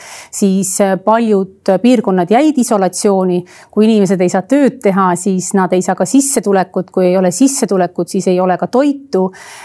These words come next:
Äh, nii et üks selline, äh, s-, noh, suurem teema oli selline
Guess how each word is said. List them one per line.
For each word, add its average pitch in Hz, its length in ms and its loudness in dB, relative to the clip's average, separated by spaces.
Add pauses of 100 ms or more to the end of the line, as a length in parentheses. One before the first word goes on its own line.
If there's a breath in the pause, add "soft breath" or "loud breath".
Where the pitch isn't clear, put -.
(120)
Äh, 185 240 0
nii 196 160 2
et 185 80 -4
üks 214 220 -4
selline, 190 320 2 (500)
äh, 180 400 -2
s-, - 240 -8
noh, 196 140 0
suurem 226 360 2
teema 196 440 2
oli 180 200 0
selline 180 360 -2